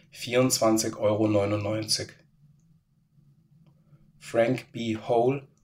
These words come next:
Grundzüge des Neuen Testaments, Bände eins bis sechs, vierzig Euro. Darby, Synopsis, siebenbändig,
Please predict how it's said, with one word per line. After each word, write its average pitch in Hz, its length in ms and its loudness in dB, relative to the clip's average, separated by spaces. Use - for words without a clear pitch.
Grundzüge 131 720 -2
des 113 220 -2
Neuen 113 260 2
Testaments, 123 800 0
Bände 113 420 2
eins 104 380 0
bis 107 200 -4
sechs, - 520 -2
vierzig - 560 -4
Euro. 98 420 -2
Darby, 110 640 2
Synopsis, - 1040 0
siebenbändig, 110 880 -2